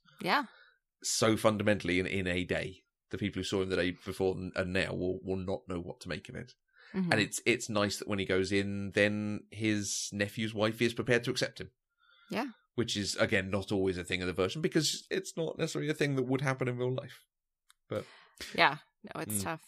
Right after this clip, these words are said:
Speaker 1: I mean, you saw how his housekeeper reacted to him. <laughs>
Speaker 2: Yeah, exactly.
Speaker 1: Screaming, running away.
Speaker 2: <laughs> She, she did get second billing, though, so I think they might have increased her role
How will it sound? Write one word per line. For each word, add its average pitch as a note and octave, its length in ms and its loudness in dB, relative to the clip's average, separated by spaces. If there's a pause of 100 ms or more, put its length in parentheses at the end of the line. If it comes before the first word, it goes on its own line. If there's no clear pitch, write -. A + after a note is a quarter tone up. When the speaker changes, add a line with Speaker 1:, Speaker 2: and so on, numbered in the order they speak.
(140)
Speaker 1:
I - 80 4
mean, F3 340 2
you F3 120 -4
saw F#3+ 180 10
how F3+ 200 8
his D#3+ 240 0
housekeeper D#3 460 -4
reacted C3 400 -4
to - 140 -4
him. F3 280 0
<laughs> - 40 -20 (400)
Speaker 2:
Yeah, A2+ 380 8
exactly. G#2 460 2
Speaker 1:
Screaming, F3+ 480 6
running E3+ 220 2
away. F3+ 400 8 (520)
Speaker 2:
<laughs> - 640 -8
She, - 300 6
she F3+ 280 4
did D#3+ 260 4
get - 200 4
second C#3 420 2
billing, A2 360 8
though, F#2 200 0
so - 200 2
I A2+ 40 6
think B2+ 180 0
they F#2+ 60 0
might B2 160 6
have G#2 120 4
increased A2+ 440 -2
her A2 140 8
role G2 460 4